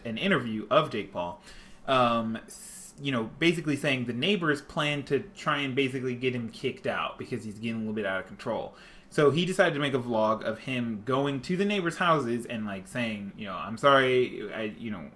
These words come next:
hopefully this is not a little bit too much for you." The problem is he recorded the whole thing without their consent. And the issue with that is California is a two-party state. So in California,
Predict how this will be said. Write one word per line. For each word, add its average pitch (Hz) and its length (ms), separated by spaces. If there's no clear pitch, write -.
hopefully 151 480
this 131 160
is 127 80
not 123 240
a 120 60
little 135 180
bit 117 160
too 135 140
much 143 240
for 131 180
you." 117 220
The - 60
problem 233 580
is 143 320
he 135 560
recorded 180 540
the 139 80
whole 143 240
thing 120 500
without 131 400
their 127 140
consent. - 720
And 139 260
the 127 180
issue 185 280
with 139 180
that 196 260
is 123 260
California 156 1000
is 127 160
a 113 80
two-party 127 680
state. - 400
So 151 160
in 135 80
California, 143 840